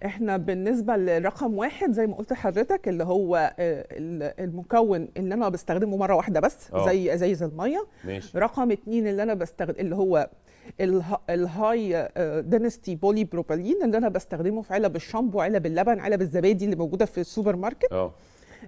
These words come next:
Speaker 1: آه، رقم تلاتة وأربعة دول الأ-، الأكثر.
Speaker 2: كل دول استخدام مرة واحدة برضو؟
Speaker 1: لا، رقم اتنين استخدام مرة واحدة.
Speaker 2: آه.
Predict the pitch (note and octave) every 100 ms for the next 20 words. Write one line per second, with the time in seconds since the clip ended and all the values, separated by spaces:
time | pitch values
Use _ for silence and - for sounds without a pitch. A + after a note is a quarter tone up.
0 | - G3 F#3 G#3+ - D#4 D#4 - G3+ A3+
1 | B3+ A3+ F3 F3 F3+ F3+ E3+ E3 A3 F#3+
2 | - - - E3+ G3+ C#3+ D3 D#3+ D#3 C3+
3 | D3+ D3+ D3 D3 C#3+ D#3 F3 G3+ - _
4 | - _ - F3 - F3+ G3 A#3 B3+ A#3
5 | - G#3+ C#4 C4 - F3 F3 G3 E3+ F3+
6 | C#4+ F#3 F#2+